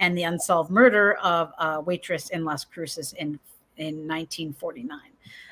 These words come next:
Um, but my other stuff is definitely urban fantasy. The Sky of the Damned is actually also a web series that you can watch for free online. If you go to my,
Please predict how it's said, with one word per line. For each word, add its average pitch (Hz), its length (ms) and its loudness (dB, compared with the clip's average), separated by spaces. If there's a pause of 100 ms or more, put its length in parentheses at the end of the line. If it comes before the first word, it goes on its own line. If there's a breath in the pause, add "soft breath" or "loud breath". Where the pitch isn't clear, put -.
(140 loud breath)
Um, 165 540 0
but 196 340 8
my 202 240 4
other 262 200 10
stuff 294 280 4
is 262 120 2
definitely 240 400 4
urban 196 240 0
fantasy. 226 600 0 (420 loud breath)
The 220 280 6
Sky 302 380 6
of 269 100 8
the 240 80 6
Damned 202 460 4 (100)
is 202 320 2
actually 202 320 2
also 185 340 0
a 208 80 -2
web 196 300 2
series 165 400 -8
that 165 160 -6
you 190 80 -6
can 190 200 -4
watch 180 340 -2
for 175 120 -12
free 180 480 -8
online. 180 400 -2
If 208 120 -6
you 180 80 -10
go 170 100 0
to 160 80 -2
my, 156 500 -6